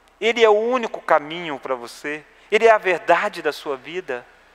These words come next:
Ele é a vida para você? Porque se não for essas coisas, de fato, não há promessa para você de moradas eternas.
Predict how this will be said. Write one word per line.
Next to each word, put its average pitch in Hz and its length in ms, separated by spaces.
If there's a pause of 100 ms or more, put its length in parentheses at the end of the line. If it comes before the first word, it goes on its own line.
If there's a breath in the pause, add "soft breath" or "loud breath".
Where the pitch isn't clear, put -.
(260 loud breath)
Ele 208 160
é 226 60
a 208 100
vida 214 560
para 151 180
você? 160 540 (1120 soft breath)
Porque - 200
se - 360
não 254 240
for 208 260
essas 190 360
coisas, 190 800 (680)
de 143 100
fato, 196 720
não 180 180
há 185 80
promessa 180 640
para 143 140
você 127 280
de 127 120
moradas 113 520
eternas. - 720